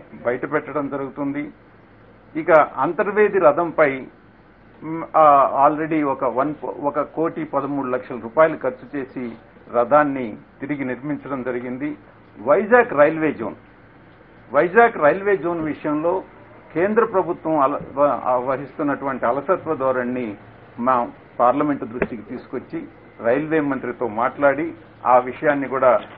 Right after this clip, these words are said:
సార్ట్అవుట్ చేయాలనని దిశానిర్దేశం చేయడం జరిగింది. మరికొన్ని బిల్స్, ముఖ్యంగా ఈ బిల్స్ మాత్రమే కాకుండా ఇంటర్ వాటర్,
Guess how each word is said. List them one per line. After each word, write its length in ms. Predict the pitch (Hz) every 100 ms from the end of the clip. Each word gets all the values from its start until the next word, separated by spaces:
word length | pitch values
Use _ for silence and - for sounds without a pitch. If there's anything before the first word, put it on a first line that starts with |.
| - -
సార్ట్అవుట్ 480 | 120 - 131 - 131
చేయాలనని 720 | 127 117 113 117 117 113 110 95 - -
దిశానిర్దేశం 800 | 107 - 139 127 113 131 120 113 123
చేయడం 220 | 127 131
జరిగింది. 560 | 123 117 120 120 143 - - - -
మరికొన్ని 520 | 131 147 240 247 226 180
బిల్స్, 340 | 151 135 - - - - - - - - - - - - -
ముఖ్యంగా 600 | 147 - 208 185 143 131 - - - - - - - - - - - - - 123
ఈ 120 | 165
బిల్స్ 320 | 160 190 -
మాత్రమే 480 | 190 175 175 175 170
కాకుండా 560 | 143 135 135 139 151 - - - - 131
ఇంటర్ 300 | 185 202 190
వాటర్, 400 | 185 165 160